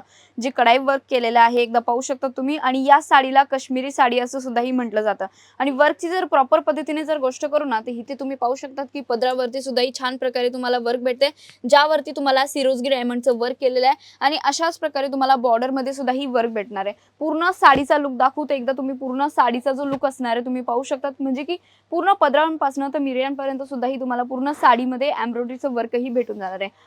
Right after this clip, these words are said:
अशाच प्रकारे याचा जो ब्लाऊज असणार आहे, ब्लाऊज सुद्धाही एकदम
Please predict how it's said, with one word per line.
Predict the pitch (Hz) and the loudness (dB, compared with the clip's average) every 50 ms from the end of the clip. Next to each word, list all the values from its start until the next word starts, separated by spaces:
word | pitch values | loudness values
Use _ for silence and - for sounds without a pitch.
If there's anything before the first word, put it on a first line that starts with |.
| _ - | _ 0
अशाच | - 269 269 339 359 - | 0 2 2 0 -2 -2
प्रकारे | - 339 320 - 320 311 320 320 | -2 -2 -2 0 0 -2 -2 -2
याचा | 302 269 - 285 | -2 -4 -4 -4
जो | 262 302 | -4 -4
ब्लाऊज | 285 247 254 233 240 269 269 | 0 4 4 4 4 2 0
असणार | 269 269 262 262 247 240 | -4 -4 -4 -6 -6 -4
आहे, | 247 254 | -4 -4
ब्लाऊज | 233 220 208 220 247 240 | -2 0 0 -2 -2 -2
सुद्धाही | - 277 233 220 233 226 233 247 269 254 - _ _ _ _ _ _ - | -6 -8 -4 -2 -2 -2 -2 -4 -6 -8 -8 _ _ _ _ _ _ -10
एकदम | 240 226 220 269 277 | -8 -6 -6 -6 -6